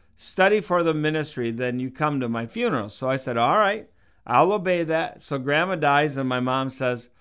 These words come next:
"Are you coming to the funeral, son?" I go, "Nope." She goes, "Why?" I said, "Grandma gave me orders. I'm not gonna be in trouble when I get to heaven by my grandma." You know, she was born in the eighteen hundreds, and she knew how to use a switch. <laughs>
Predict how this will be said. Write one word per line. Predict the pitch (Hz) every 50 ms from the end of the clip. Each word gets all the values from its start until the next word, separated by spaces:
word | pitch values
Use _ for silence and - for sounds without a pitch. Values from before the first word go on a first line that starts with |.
| _ _ _ -
"Are | 135 147
you | 165 165
coming | 160 - 180 202 226 220 202
to | 202
the | 190 175
funeral, | - - 202 220 240 247 254 247 233
son?" | - - 254 262 269 254 214
I | 180
go, | 156 139 131 123 - - - _ _ -
"Nope." | 135 131 139 160 196 220 - - - _ _ _ _
She | - - 160
goes, | 151 165 143 123
"Why?" | 143 180 202 233 254 220
I | 160
said, | - - 139 131
"Grandma | 147 175 208 247 262 269
gave | 254 247 247 254
me | 262 262
orders. | 262 277 294 320 320 311 277 220 160 120 - - _ _ _ _ _ _ _ _ _ _ _ -
I'm | - 139 143
not | 160 175 190 208 190
gonna | 240 240 240 220
be | 185 220 233 233
in | 226
trouble | - - 185 208 226 226 226 202
when | 175 160 156
I | 165 185 240 247
get | 214 165 151 -
to | 165 147
heaven | 143 147 151 156 151 143 139
by | 147 147 143
my | 135 131
grandma." | 120 139 185 220 226 190 151 127 110 110 120 135 - _ _ _ _ _
You | - 135
know, | 131 135 139 139 151 165 175 160
she | 127 135 135
was | 127 120
born | 120 139 143 156 160 156
in | 143 131
the | 131 131
eighteen | 135 151 151 156 - 147 143
hundreds, | 135 135 147 165 185 190 170 135
and | 131 131 120 117 - _ _ _ _
she | _ - - 147 147
knew | 160 180 180
how | 165 165 180
to | 185 180
use | 175 190 214 196
a | 196 208
switch. | - - 220 269 302 285 - - - - - _
<laughs> | _